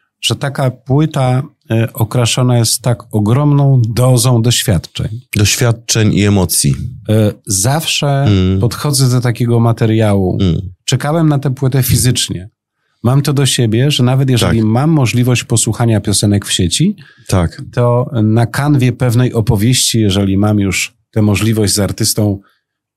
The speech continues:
Speaker 1: e, porozmawiać, dopiero później słucham i uwierz mi, jest to zdecydowanie bardziej świadomy proces.
Speaker 2: Wiesz,
Speaker 1: Zdecydowanie.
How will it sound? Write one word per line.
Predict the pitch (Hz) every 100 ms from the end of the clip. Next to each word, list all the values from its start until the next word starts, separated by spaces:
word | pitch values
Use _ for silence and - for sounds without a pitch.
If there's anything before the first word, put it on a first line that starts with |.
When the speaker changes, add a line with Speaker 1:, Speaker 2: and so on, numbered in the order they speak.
| 101
Speaker 1:
e, | 101
porozmawiać, | 98 110 101 104 104 117 - -
dopiero | 107 107 127 123
później | - - 156 135 143 135
słucham | - 127 110 143 180 233 - _ _ -
i | 117
uwierz | 139 147 143 131 127
mi, | 123 127
jest | 117 -
to | 113
zdecydowanie | 95 107 107 113 107 117 113
bardziej | 101 117 110 110
świadomy | - 104 95 92 87
proces. | - 76 - - - - _ - - _
Speaker 2:
Wiesz, | 101 117 110
Speaker 1:
Zdecydowanie. | 107 110 - 101 82 73 71